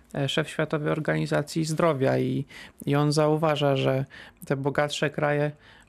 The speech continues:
e, po, po prostu kanibalizują w, w pewien sposób te, te biedniejsze i, i, i niestety to nie sprzyja, e, zakończeniu epidemii czy zahamowaniu rozprzestrzeniania się koronawirusa.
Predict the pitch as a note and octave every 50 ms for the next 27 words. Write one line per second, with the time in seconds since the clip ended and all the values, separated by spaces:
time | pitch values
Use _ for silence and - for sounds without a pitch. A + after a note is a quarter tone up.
0 | - - - - C#3+ C#3 C#3 C#3 C#3 C#3+ C#3 C#3+ C#3+ C#3+ - - C#3 - _ -
1 | D3+ C#3+ - D3+ D3 C#3+ - - - D3+ D3 D3 D3 D3 D3 D3 D3 D3 C#3+ D3
2 | C#3+ - C#3 - D#3+ D#3 D#3 D#3 D3+ D3 - D#3+ D#3 D3+ D3 D3 D#3 D3+ D3 D3
3 | - - - - - - D#3+ D3 D#3 D3+ D3 - - D#3 D3 - D#3 C#3+ - -
4 | D3 C#3+ D3 - - D#3 C#3+ D3+ D3+ C#3+ D3 D3+ D3+ D3 C#3 C#3 C#3 - D#3+ D#3
5 | D3+ - - - - - - - - - C#3+ C#3+ - - D3+ D3+ - - D#3+ D#3
6 | D#3+ D#3+ - - - D3+ D3 - E3+ D#3+ - - D#3 D3+ D#3 D#3+ D#3 - - -
7 | - - E3 D#3 D3+ D3 D3 C#3+ D3 D3 - - - - - D3+ C#3+ C#3+ C#3+ C#3+
8 | C#3+ C#3+ D3 D3 C#3+ D3 D#3 D3 D3 D3+ D3+ D3+ D3 C#3+ C#3+ C#3 D3+ C#3+ - D#3
9 | D3+ D3 - D#3+ D3+ D#3 D3+ D3 - D#3 D3 D#3+ D#3+ D3 D3 C#3 - - D3 C#3
10 | C#3+ C#3+ - - D3+ D3 D3+ D3 D#3 D#3 D3+ D3+ D3 D3 D3 - - D3 - -
11 | - D3+ D3 D3 D3+ - D#3 D3 - D3+ C#3+ D3 D3 D3 C#3+ D3 D3 - - -
12 | - - - - - - - C3+ C#3+ D3+ C#3 C#3 C3 - - D3 D3+